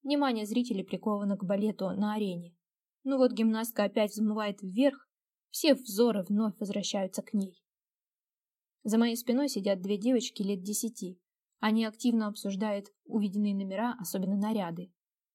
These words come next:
Девушка-лебедь выполняет опасный трюк, а я слышу: «Где крылья? Крыльев нет». Они отклеились. Линяет. К концу представления дождь закончился.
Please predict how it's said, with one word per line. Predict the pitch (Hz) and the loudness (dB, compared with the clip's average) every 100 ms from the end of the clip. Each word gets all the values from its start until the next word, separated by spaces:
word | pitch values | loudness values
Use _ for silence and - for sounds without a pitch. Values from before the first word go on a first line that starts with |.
| _ _ - | _ _ -2
Девушка-лебедь | 214 233 226 214 214 233 202 | 4 4 4 0 2 2 0
выполняет | 202 202 196 214 208 | -4 0 0 0 -2
опасный | 190 196 - 208 | -2 -2 -2 -4
трюк, | 240 262 - | 0 0 0
а | 208 | -4
я | 214 | -2
слышу: | 214 220 202 - - _ _ _ | -2 -2 -2 -4 -10 _ _ _
«Где | 262 339 | -2 -2
крылья? | 339 214 180 175 _ _ | 2 0 0 -10 _ _
Крыльев | - 233 302 294 | 0 4 4 2
нет». | 202 202 - _ _ _ _ _ _ | -4 -4 -10 _ _ _ _ _ _
Они | 320 302 226 | -2 2 0
отклеились. | 226 226 196 185 180 - _ _ _ _ | 0 0 0 -2 -8 -14 _ _ _ _
Линяет. | 220 240 208 208 196 233 254 _ _ _ _ _ _ _ _ _ _ _ _ _ _ _ _ _ _ _ _ _ | 4 4 2 -4 -4 -4 -6 _ _ _ _ _ _ _ _ _ _ _ _ _ _ _ _ _ _ _ _ _
К | |
концу | 262 262 285 | -4 0 -2
представления | 269 - - 208 233 262 208 185 | -2 -10 -2 2 4 4 2 0
дождь | 196 202 | -2 -2
закончился. | 196 190 196 196 - 175 - | -4 -2 -4 -4 -6 -10 -14